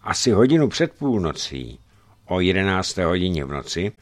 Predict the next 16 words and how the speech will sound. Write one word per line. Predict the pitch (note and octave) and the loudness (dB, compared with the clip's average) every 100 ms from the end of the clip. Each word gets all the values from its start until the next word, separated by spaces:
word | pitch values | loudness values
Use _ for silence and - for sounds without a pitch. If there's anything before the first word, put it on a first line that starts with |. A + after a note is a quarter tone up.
| _ F#2+ | _ 0
bylo | G#2 G#2 | 2 2
slyšeti | - C3+ E3+ - B2 | 2 0 0 0 0
poplach | - F#2+ - E2+ F#2+ - | 2 2 2 2 2 -2
v | - | -2
táboře | F2+ E2+ G2 A2 | 2 4 2 -2
tureckém. | A#2 B2+ B2+ G#2+ - B1+ A#1+ A1+ A1+ - _ - - _ _ E2 | -2 0 2 0 -4 -6 -8 -10 -14 -20 _ -20 -20 _ _ -2
Janičáři | E2 F#2 G2 G2 A2+ A2 A#2 A2+ B2+ | 2 4 4 2 2 2 0 -2 -4
strhávali | B2+ - G#2+ E2 F#2+ E2+ D2 C2+ | -2 2 4 6 6 4 2 -2
stany | - - D2 D#2+ | -2 0 0 0
své | - F#2 F#2+ G#2 A#2+ - _ _ - - | -2 0 2 2 -4 -12 _ _ -20 -4
a | D#2+ | -2
zapalovali | D#2+ F#2 - B2+ C3 B2+ G2 | 2 2 4 4 6 4 2
vše, | D2+ - G#2 A#2 - | 0 0 2 2 -2
co | - D#2 | -4 0
nemohli | E2+ F#2+ F#2+ G2+ | 2 2 2 0
odvléci. | - D2 C2+ C2+ B1 - C2 | -2 -2 0 -2 -2 -6 -10